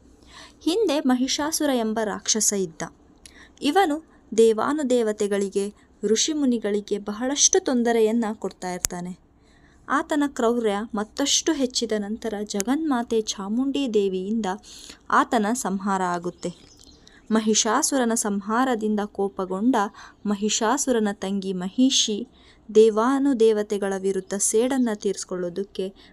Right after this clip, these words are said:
ಬ್ರಹ್ಮನಿಂದ ವರೆ-, ವರವನ್ನ ಪಡೆಯೋದಕ್ಕೆ ತಪಸ್ಸನ್ನ ಮಾಡೋದಕ್ಕೆ ಶುರು ಮಾಡ್ತಾಳೆ. ಮಹಿಷಿಯ ಉಗ್ರ ಪ-, ತಪಸ್ಸಿಗೆ ಮೆಚ್ಚಿದ ಬ್ರಹ್ಮದೇವ ಏನು ವರ ಬೇಕು ಅಂತ ಕೇಳ್ತಾನೆ. ಆಗ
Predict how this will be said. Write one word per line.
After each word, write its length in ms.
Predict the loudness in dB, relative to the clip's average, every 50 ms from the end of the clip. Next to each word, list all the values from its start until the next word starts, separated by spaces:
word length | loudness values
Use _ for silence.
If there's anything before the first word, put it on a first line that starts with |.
| _ -4 0
ಬ್ರಹ್ಮನಿಂದ 600 | 2 4 2 2 2 0 0 2 2 2 2 0
ವರೆ-, 300 | 0 0 2 2 2 2
ವರವನ್ನ 460 | 2 2 0 0 0 0 0 0 0 0
ಪಡೆಯೋದಕ್ಕೆ 680 | -2 -2 -2 -2 -2 -2 -2 -2 -2 -4 -2 -4 -8
ತಪಸ್ಸನ್ನ 600 | -6 -6 -10 -6 -4 -4 -2 -2 -2 0 0 0 0
ಮಾಡೋದಕ್ಕೆ 600 | -2 -2 -4 -4 -2 -4 -4 -4 -4 -6 -4 -2
ಶುರು 300 | 0 0 0 0 -2 -4
ಮಾಡ್ತಾಳೆ. 540 | -6 -8 -10 -12 -12 -12 -10 -10 -8 -10 -10 _ _ _ _ _ _ _ _ _ -20 -20 -20 -20 -20 -20 -20 -20 -20 -20 -20 -20 -20 -20 -8 _ 4
ಮಹಿಷಿಯ 520 | 4 4 4 4 2 0 0 2 2 2 2
ಉಗ್ರ 380 | 2 2 0 0 -2 -2 -2 -2
ಪ-, 140 | -2 0 -4
ತಪಸ್ಸಿಗೆ 720 | -4 0 0 0 2 2 0 0 0 0 0 0 2 2
ಮೆಚ್ಚಿದ 400 | 2 2 0 0 0 -2 0 0 0
ಬ್ರಹ್ಮದೇವ 720 | -2 0 0 -2 0 2 2 2 2 4 2 2 0 -2 -2 -4 -4 -8 -14 -20 -20 -20 -20 _ _ 2
ಏನು 300 | 4 4 4 4 4 4
ವರ 120 | 6 6 4 4
ಬೇಕು 380 | 2 2 0 0 0 0 0
ಅಂತ 200 | 0 0 -2 -4
ಕೇಳ್ತಾನೆ. 640 | -6 -6 -4 -6 -6 -6 -6 -8 -8 -8 -8 -10 -12 -16 -20 _ _ -20 -20 -20 -20 -10 -2 2
ಆಗ 240 | 4 4 4 6